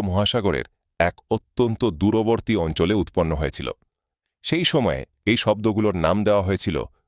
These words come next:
ব্লুপ, এবং এগুলো আসলে কি তা জানার জন্য গবেষণা শুরু করা হয়েছিল। স্বাভাবিকভাবেই ধারণা করা হয়েছিল যে এই শব্দগুলো কোনো বিশাল প্রাণীর হতে পারে, কিন্তু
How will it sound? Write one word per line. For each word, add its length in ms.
ব্লুপ, 340
এবং 180
এগুলো 280
আসলে 420
কি 220
তা 80
জানার 320
জন্য 220
গবেষণা 420
শুরু 240
করা 180
হয়েছিল। 340
স্বাভাবিকভাবেই 720
ধারণা 360
করা 200
হয়েছিল 360
যে 180
এই 160
শব্দগুলো 560
কোনো 180
বিশাল 300
প্রাণীর 400
হতে 160
পারে, 200
কিন্তু 200